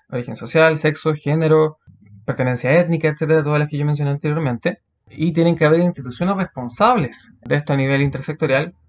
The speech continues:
Conozco algunos países en los que tienen instituciones centralizadas que se dedican a la prevención, promoción y reparación de la discriminación. Y aparte, que bueno, se, se contempla en la última reforma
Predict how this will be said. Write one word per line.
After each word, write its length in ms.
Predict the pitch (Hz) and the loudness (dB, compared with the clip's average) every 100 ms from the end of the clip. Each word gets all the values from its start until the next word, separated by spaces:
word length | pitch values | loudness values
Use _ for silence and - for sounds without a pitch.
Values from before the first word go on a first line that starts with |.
| _ | _
Conozco 300 | 170 170 180 | -6 -4 -2
algunos 240 | 165 175 | -2 -2
países 220 | 165 160 | 0 -2
en 60 | 175 | -2
los 100 | 160 | -4
que 100 | 139 | -4
tienen 260 | 139 165 165 _ - | -2 -4 -8 _ -12
instituciones 520 | 131 131 120 165 156 | -8 -6 -4 -4 -2
centralizadas 640 | 147 143 120 117 156 175 | -2 -2 -4 0 2 2
que 80 | 165 | 0
se 120 | 156 | -4
dedican 360 | 135 135 143 165 | -2 0 0 0
a 60 | 147 | 2
la 380 | 135 127 123 - | 2 2 2 -2
prevención, 680 | - 156 165 - 170 185 214 _ - | -4 -2 -4 -4 -2 -2 -6 _ -8
promoción 360 | 143 156 165 | -4 -2 0
y 40 | 160 | 0
reparación 460 | 151 151 156 165 | 2 2 0 -2
de 60 | 160 | 0
la 80 | 156 | 0
discriminación. 680 | 160 175 165 175 - 233 _ - | 0 -2 -4 -4 -4 -8 _ -4
Y 180 | 147 | 0
aparte, 720 | 139 175 196 214 _ 151 190 - _ - | 2 2 0 0 _ -2 -2 -6 _ -18
que 140 | 135 | -8
bueno, 160 | 135 123 | -6 -6
se, 100 | - | -8
se 140 | 131 | -6
contempla 340 | 131 151 151 | -4 -2 -2
en 60 | 156 | 0
la 60 | 156 | 0
última 220 | 160 156 | 0 -2
reforma 680 | 151 - 156 160 160 165 | -2 -4 -4 -2 -4 -4